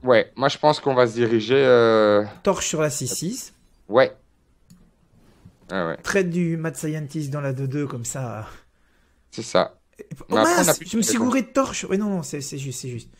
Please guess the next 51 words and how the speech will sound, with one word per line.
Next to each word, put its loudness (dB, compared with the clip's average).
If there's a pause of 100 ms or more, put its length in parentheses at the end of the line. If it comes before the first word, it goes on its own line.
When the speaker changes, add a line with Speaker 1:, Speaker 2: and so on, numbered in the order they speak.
(200)
Speaker 1:
Non, 0
non, 6
c'est 4
la 8
torche 2
à 2
trois, 0
hein, 2
de 0
Speaker 2:
Ouais, -2
Speaker 1:
toute 0
Speaker 2:
je -6
Speaker 1:
façon, -4
Speaker 2:
finis 2
Speaker 1:
on 4
Speaker 2:
le 2
Speaker 1:
l'a 0
Speaker 2:
boulot 4
avec, 0
euh, -4
avec -8 (140)
un 2
des, -4
euh, -8 (200)
Speaker 1:
Ah, 2
on -2
a 4
encore 2
un 4
piège, 0
magnifique. -6 (640)
J'avais 6
mal -4
compté. -10 (680)
Speaker 2:
Euh, -4
et -10
puis, -4
on 4
va -6
quand -6
même -6
pinguer -8
par -8
éducation -8
la -6
deux -6
trois, -6
comme -6
Speaker 1:
C'est -4
Speaker 2:
ça, -2
Speaker 1:
ça. -6